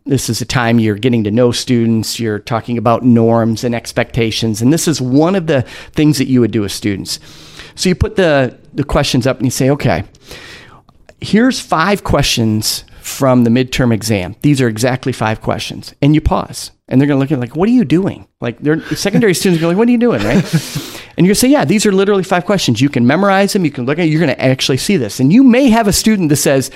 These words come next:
"No, Mister Sovis, those aren't actually five questions, are they?" And you're gonna have to sell 'em on the idea, "Yeah, they are. Those are, you're gonna see those exact questions." <laughs> And if students don't say anything,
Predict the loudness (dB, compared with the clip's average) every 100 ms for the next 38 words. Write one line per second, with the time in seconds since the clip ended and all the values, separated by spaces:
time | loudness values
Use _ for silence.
0 | -20 -20 -20 -20 -20 -20 _ _ 4 6
1 | 6 4 4 4 2 2 2 2 2 2
2 | 2 0 2 0 0 0 0 0 0 0
3 | -2 0 0 2 0 2 2 2 2 2
4 | 2 2 2 0 0 -2 -4 -4 -2 2
5 | 2 2 2 2 0 0 -2 -2 0 2
6 | 2 2 0 -4 -6 -2 0 0 0 0
7 | 2 0 0 -2 0 0 0 0 -2 -2
8 | -6 -6 -4 -4 -4 -8 -10 -20 -20 -20
9 | -20 -20 -4 0 0 -2 -2 0 0 -4
10 | 0 4 4 4 0 0 0 2 0 -4
11 | -16 -18 -10 -4 0 2 2 0 -2 -4
12 | -4 -4